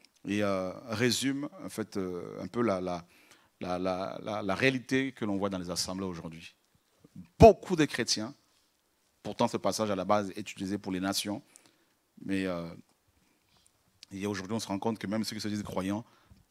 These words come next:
parmi eux, très peu cherchent véritablement Elohim. Ils cherchent plus les hommes, ils cherchent plus leur ministère, ils cherchent plus l'argent, ch-, ils cherchent plus la connaissance des choses de ce monde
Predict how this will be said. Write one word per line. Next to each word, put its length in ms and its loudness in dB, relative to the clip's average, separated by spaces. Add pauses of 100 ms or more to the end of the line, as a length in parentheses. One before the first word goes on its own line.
(180)
parmi 300 -4
eux, 100 -2
très 260 2
peu 260 -6 (140)
cherchent 460 -4 (100)
véritablement 680 -4
Elohim. 420 -6 (580)
Ils 80 -10
cherchent 280 0
plus 380 4
les 240 4
hommes, 220 4 (540)
ils 60 -4
cherchent 280 4
plus 680 0
leur 180 4
ministère, 540 -2 (400)
ils 40 0
cherchent 240 0
plus 320 2
l'argent, 480 6 (320)
ch-, 300 8
ils 60 -8
cherchent 280 6
plus 300 4
la 100 8
connaissance 560 4
des 80 4
choses 220 2
de 40 2
ce 120 0
monde 280 0